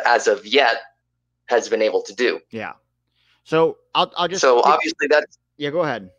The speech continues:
Speaker 1: Uh, yeah, I, I just wanted to quickly say that it's, uh, easier said than done.
Speaker 2: For sure.
Speaker 1: And I just wanted to ask you, you know, if you were in charge, w-,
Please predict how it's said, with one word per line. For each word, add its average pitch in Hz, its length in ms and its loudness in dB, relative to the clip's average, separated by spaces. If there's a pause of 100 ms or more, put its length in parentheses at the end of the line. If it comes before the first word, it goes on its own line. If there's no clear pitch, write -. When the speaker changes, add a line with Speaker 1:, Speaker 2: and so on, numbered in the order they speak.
(1800)
Speaker 1:
Uh, 139 240 4 (240)
yeah, 123 340 4
I, 127 60 4
I 135 60 0
just 143 200 -2
wanted 139 220 2
to 113 80 2
quickly 131 300 -2
say 120 180 2
that 110 120 4
it's, - 440 -4
uh, 104 280 4 (140)
easier 127 360 0
said 110 300 0
than 101 180 -2
done. 123 300 0 (300)
Speaker 2:
For 113 120 -12
sure. - 140 -12
Speaker 1:
And 120 80 2
I 120 100 4
just 139 200 0
wanted 135 260 2
to - 80 2
ask 117 400 0
you, 113 320 -10 (580)
you 135 120 -2
know, 123 300 6
if 135 260 4
you 156 220 2
were 156 160 8
in 120 120 2
charge, 117 520 2
w-, 113 260 -14